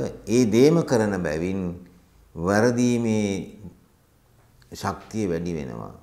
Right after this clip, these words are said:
ඒ නිසා ඔබ මේ කාලය තුල, මේ මාසය තුල ඇත්තටම ළඟම ඉන්න මිතුරා හෝ ඥාතියා හෝ තමන්ගේ භාර්යාව හෝ සමග සාකච්ඡා කර බොහෝ දේ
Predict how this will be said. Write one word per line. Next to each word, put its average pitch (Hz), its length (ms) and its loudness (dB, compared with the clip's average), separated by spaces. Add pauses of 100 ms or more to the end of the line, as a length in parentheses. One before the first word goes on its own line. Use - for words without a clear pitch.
(140)
ඒ 117 200 4
නිසා 127 360 0
ඔබ 110 160 2
මේ 104 200 0
කාලය 110 460 2
තුල, 131 220 0
මේ 107 200 0
මාසය 98 440 0
තුල 123 180 -4
ඇත්තටම 110 580 0 (200)
ළඟම 98 340 0
ඉන්න 104 240 -2
මිතුරා 107 420 -2
හෝ 110 320 -2 (340)
ඥාතියා 113 440 2
හෝ 117 120 0
තමන්ගේ 110 300 0
භාර්යාව 135 520 6
හෝ 113 120 4
සමග 107 320 -2
සාකච්ඡා 107 640 -2
කර 95 180 -6
බොහෝ 92 320 -4
දේ 85 200 -4